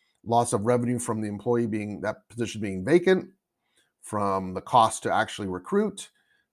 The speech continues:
to the time spent to interview, go through whatever pro-, your process is, right? Those are all expenses and that you should be able to track and have on your financial statements. Some additional metrics that you may want to look at is,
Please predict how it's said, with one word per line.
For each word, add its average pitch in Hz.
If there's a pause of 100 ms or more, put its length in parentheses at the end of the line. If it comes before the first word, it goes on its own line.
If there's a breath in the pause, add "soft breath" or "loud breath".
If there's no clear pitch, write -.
to 101
the 98
time 120
spent 113
to 110
interview, 147
go 110
through 104
whatever 107
pro-, -
your 107
process 139
is, 127 (300 soft breath)
right? 147
Those 147
are 139
all 160 (140 soft breath)
expenses 151
and 113 (140)
that 110
you 143
should 139
be 135
able 120
to 107
track 127 (400)
and 113
have 131
on 127
your 117
financial 147
statements. - (1000)
Some 139
additional 156
metrics 120
that 120
you 117
may 113
want 107
to 101
look 117
at 170
is, 135